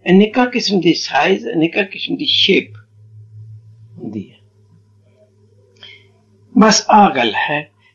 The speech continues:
ਜਦੋਂ ਹਉ, ਹਉ ਦਾ ਬਲਬ ਸਾਡੇ ਜੋਤ ਦੇ ਉੱਤੇ ਚੜ੍ਹ ਗਿਆ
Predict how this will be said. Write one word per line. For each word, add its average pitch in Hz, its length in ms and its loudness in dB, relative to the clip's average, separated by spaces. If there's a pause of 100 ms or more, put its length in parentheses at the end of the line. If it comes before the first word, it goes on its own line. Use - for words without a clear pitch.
ਜਦੋਂ 180 260 4
ਹਉ, 143 520 0 (240)
ਹਉ 196 280 4
ਦਾ 202 120 0
ਬਲਬ 165 300 -2
ਸਾਡੇ - 640 -4
ਜੋਤ 147 400 -4
ਦੇ - 60 -2
ਉੱਤੇ 156 220 -8
ਚੜ੍ਹ 214 340 -2
ਗਿਆ 151 280 -8